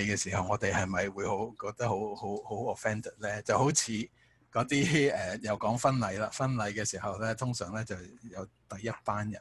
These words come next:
呢，就最，我覺得最緊要嘅，最緊要嘅，咁啊，send 嗰啲 invitation。啊，嗰啲人嚟唔到嘅時候呢，就再，再去，即係，啊，第二梯次，第二，第二批咁樣就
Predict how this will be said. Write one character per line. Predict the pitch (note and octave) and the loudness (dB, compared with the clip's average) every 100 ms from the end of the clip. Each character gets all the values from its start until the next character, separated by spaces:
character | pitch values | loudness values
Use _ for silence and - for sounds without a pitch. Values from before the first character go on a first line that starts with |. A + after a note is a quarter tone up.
| - | -10
呢， | F#2 G2+ | -14 -10
就 | E2+ | -10
最， | E2+ - F#2 G2+ G#2 A2 A2 | -8 -4 -2 -2 -2 0 0
我 | G#2+ | 0
覺 | |
得 | D3 | 0
最 | - F3 F3 | 0 2 2
緊 | F3 E3 F#3 F3+ | 2 2 6 8
要 | |
嘅， | E3+ E3+ | 10 10
最 | E3 D#3 | 8 8
緊 | D#3 D#3+ | 10 10
要 | C3 | 10
嘅， | B2+ A2+ | 10 10
咁 | A#2+ | 10
啊， | A2 | 8
send | - A2 A2 G#2+ | 6 6 6 4
嗰 | G2 | 2
啲 | G#2+ G#2+ G2+ | 2 2 0
invitation。 | G2+ G2+ - A#2 - - - - | -2 -2 -4 -6 -10 -10 0 8
啊， | C#3 | 12
嗰 | D3+ | 12
啲 | F3+ | 12
人 | G2+ F#2+ | 12 8
嚟 | F#2 G2 | 6 6
唔 | G2+ | 6
到 | G2+ | 8
嘅 | - B2+ | 10 8
時 | - E2+ | 6 2
候 | - F#2 | 4 6
呢， | G#2 A2+ | 6 6
就 | F#2 | 6
再， | E2 G2 F2+ F#2+ - - - - | 4 6 6 4 -2 -10 -10 -10
再 | - G#2 F#2+ | 4 8 10
去， | G2+ G2+ F#2+ F2+ - - - | 8 6 4 0 -6 -18 4
即 | B2 | 8
係， | G2+ G2 - _ - | 8 6 -2 _ 4
啊， | F#2+ | 4
第 | - G#2 | 8 8
二 | G#2 G#2+ G2+ G2+ A2 A2+ - C#3 | 8 2 0 2 4 2 6 8
梯 | C3 | 8
次， | B2+ - G2+ | 6 4 2
第 | G2 | 4
二， | F#2 | 4
第 | F#2 F#2+ F#2 G2+ - F#2+ | 2 -4 -6 -6 2 2
二 | |
批 | G2 F2+ F2+ - A2+ G#2+ G#2 | 4 -2 -6 0 2 4 2
咁 | F#2+ F2 | 0 -2
樣 | D#2+ D2 - | -2 -2 -2
就 | D2+ | -2